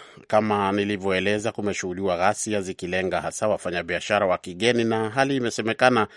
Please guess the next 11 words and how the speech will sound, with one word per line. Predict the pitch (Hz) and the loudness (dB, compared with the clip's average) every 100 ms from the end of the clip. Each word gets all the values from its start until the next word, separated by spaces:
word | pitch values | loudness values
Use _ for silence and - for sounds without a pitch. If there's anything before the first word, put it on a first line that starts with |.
| - - - - - - | -20 -20 -20 -20 -10 -2
eh, | 110 | 2
kwamba | 127 131 120 117 | 4 6 8 8
hivi | 127 196 190 | 8 4 4
leo | 175 170 | 6 6
kulikuwa | 160 147 139 147 135 | 4 0 2 2 4
kumetulia | 135 123 117 123 120 143 135 120 | 4 4 2 0 -2 2 4 4
ba-, | 113 117 | 4 2
katika | - 123 123 117 | 2 -2 2 4
baadhi | 107 110 107 110 | 8 6 6 2
ya | 107 | 4
maeneo, | 110 110 120 107 80 | 4 4 6 4 2